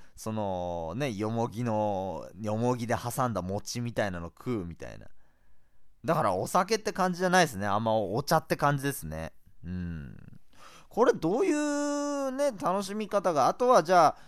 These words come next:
その、ひな人形に似せてまでいかないですけど、その女の子をね、ちょっと、えー、着飾って、うん。で、写真なんか一枚パシャリみたいな。あー。で、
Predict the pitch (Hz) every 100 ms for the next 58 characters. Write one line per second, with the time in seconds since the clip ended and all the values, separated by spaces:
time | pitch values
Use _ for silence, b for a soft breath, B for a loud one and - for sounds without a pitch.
0 | B - 165 165 160 160 160 160 180 190
1 | 190 180 156 156 147 139 131 120 113 113
2 | 113 113 - 147 143 190 175 131 110 92
3 | 117 127 117 98 - 87 87 113 117 147
4 | 151 147 120 87 87 196 247 214 156 131
5 | 110 - b b b - 117 117 117 113
6 | 113 - - 151 139 156 - - 92 78
7 | - - - - 110 117 107 92 117 127
8 | 123 - 143 139 143 135 - 104 98 123
9 | 120 101 110 110 123 90 80 73 65 -
10 | - - - - - - 95 101 98 95
11 | 87 69 58 50 - - - 202 240 247
12 | 214